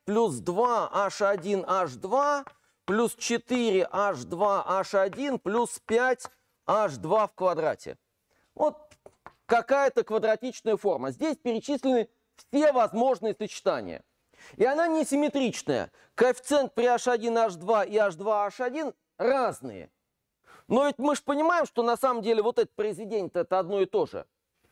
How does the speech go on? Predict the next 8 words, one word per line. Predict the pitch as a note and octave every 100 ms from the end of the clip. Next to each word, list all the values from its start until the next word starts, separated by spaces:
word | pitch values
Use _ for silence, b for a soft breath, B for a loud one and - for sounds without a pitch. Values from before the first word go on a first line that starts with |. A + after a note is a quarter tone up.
| b b
Поэтому | A3+ A#3+ B3+ C#4
можем | E4 C#4 A#3+
вот | A3 -
так | G#3 -
вот | D3+
сделать. | A2 C#3 A2+ E2+ - _ _ _ - - _ _ _ _ _ _ _ _ _ _ _ _ _ _ _ - - _ _ _ _ _ _ - - _ - - - _ _ _ _ _ _
Поровну | A#3+ D4 A#3 E3+ D#3
поставить. | F3+ F3+ G3 C3+ F#2+ -